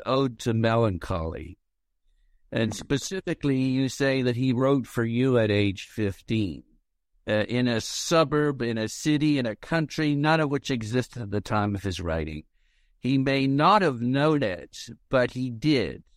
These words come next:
Speaker 1: And I do not know who I am writing this for, or for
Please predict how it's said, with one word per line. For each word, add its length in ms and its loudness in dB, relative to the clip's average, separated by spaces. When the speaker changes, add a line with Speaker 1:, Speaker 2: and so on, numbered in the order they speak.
Speaker 1:
And 320 -2
I 360 2
do 220 -2
not 340 2
know 420 0
who 440 -2
I 200 2
am 200 0
writing 500 -2
this 540 0
for, 540 -2
or 260 2
for 640 0